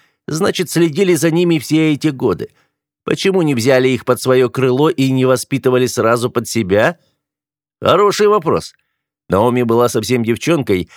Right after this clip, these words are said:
её легко можно было склонить в сторону своих убеждений. Не люблю я такие истории, Рэй.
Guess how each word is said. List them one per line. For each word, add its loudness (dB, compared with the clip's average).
её 2
легко 2
можно 2
было 2
склонить -2
в -14
сторону 0
своих -2
убеждений. -4
Не 0
люблю 0
я 2
такие -2
истории, 0
Рэй. -4